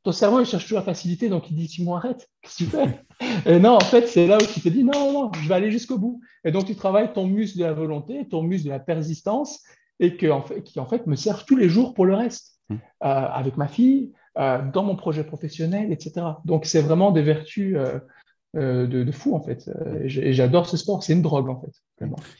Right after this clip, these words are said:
Speaker 2: Tu, et de, de ce que je connais du CrossFit, tu, tu le disais, c'est un sport individuel, hein, euh,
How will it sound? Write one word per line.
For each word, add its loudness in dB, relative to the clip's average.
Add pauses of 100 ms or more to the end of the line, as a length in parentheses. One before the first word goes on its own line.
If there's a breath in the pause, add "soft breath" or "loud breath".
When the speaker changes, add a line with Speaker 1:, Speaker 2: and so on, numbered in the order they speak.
(160 loud breath)
Speaker 2:
Tu, 2
et 2
de, -2
de -8
ce -12
que -2
je -4
connais -2
du -2
CrossFit, -6
tu, -12
tu -10
le -6
disais, -4
c'est -8
un -4
sport -8
individuel, -6
hein, -6
euh, -6